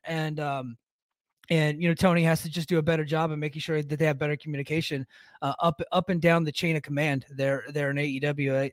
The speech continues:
I just, uh, my, my commander that I have right now, he just came from, uh, I think he was in Nebraska. And he said, "You wanna, you wanna get the water all the way down to the back of the row,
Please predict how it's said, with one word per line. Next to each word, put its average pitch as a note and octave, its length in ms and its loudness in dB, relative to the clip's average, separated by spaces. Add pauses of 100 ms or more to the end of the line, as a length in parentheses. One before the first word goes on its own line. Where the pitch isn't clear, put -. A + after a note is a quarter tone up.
I D3 120 -2
just, D#3 260 0
uh, D3 180 2
my, E3+ 240 8 (280)
my G3 180 12
commander F#3+ 380 10
that F3 100 8
I E3 80 8
have E3 220 6
right D3+ 160 4
now, D#3+ 140 6
he C#3 60 2
just C#3 160 -6
came D#3+ 140 -2
from, C#3 220 -4
uh, A#2+ 180 -2
I A2 180 -12
think E3 140 -6
he F3+ 80 2
was D#3 160 4
in C3 240 -2
Nebraska. B2 600 -2
And A2 60 -4 (300)
he D3+ 80 0
said, F3 180 2
"You E3+ 120 4
wanna, F#3 300 8
you F3 120 4
wanna F3+ 180 8
get E3+ 220 4
the F3 80 2
water D#3 400 4
all D#3 160 6
the F3+ 60 4
way F3+ 180 4
down E3 280 6
to D3+ 40 -2
the C#3+ 100 -2
back D3 280 0
of C#3 80 -8
the C#3 80 -6
row, B2 340 -4